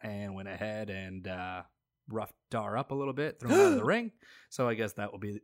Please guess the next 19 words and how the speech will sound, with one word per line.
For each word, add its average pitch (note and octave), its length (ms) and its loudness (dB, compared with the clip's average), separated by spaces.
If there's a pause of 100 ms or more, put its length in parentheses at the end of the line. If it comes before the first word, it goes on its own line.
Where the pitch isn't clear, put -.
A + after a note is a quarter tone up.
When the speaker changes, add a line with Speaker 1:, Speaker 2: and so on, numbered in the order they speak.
(140)
Speaker 1:
the A2+ 100 -6
beginning A2 520 -6 (120)
of F#2+ 200 -6
a F#2+ 160 -8
tiny G#2 300 -10
person G2 360 -10
feud F#2+ 260 -12
there. F#2 260 -12 (280)
Speaker 2:
<laughs> C#3+ 100 0 (720)
Speaker 1:
Uh, C3+ 520 8
Speaker 2:
Tiny F#3+ 520 10
person F#3 720 8
Speaker 1:
<laughs> A3+ 100 0
Speaker 2:
feud. D#3 340 2
Speaker 1:
They B2 180 6
are A#2 80 2
very A2+ 260 4
small G#2 260 -2
men. F#2+ 320 -6